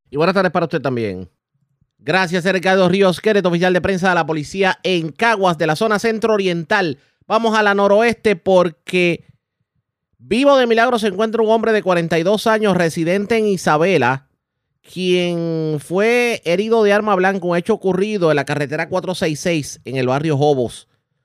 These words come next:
La información la tiene Juan Bautista Ayala, oficial de prensa de la policía en Aguadilla. Saludos, buenas tardes.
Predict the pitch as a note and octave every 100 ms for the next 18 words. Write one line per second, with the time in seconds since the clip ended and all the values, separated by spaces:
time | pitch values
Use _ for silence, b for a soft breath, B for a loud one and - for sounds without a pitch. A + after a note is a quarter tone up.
0 | _ _ _ _ _ _ _ _ _ _
1 | _ _ _ _ _ C3 D3+ E3+ E3+ E3+
2 | E3+ E3+ D#3+ A3 A3 F#3+ G#3 G3+ F#3+ F3
3 | F#3+ F3 F3+ G3 F3+ E3+ F3 D#3+ F3 E3+
4 | D#3+ C#3+ C#3+ D#3+ E3 C#3+ D#3 A3+ F3 D3+
5 | D#3 D#3+ D#3+ F#3 F3 A#2+ G2 -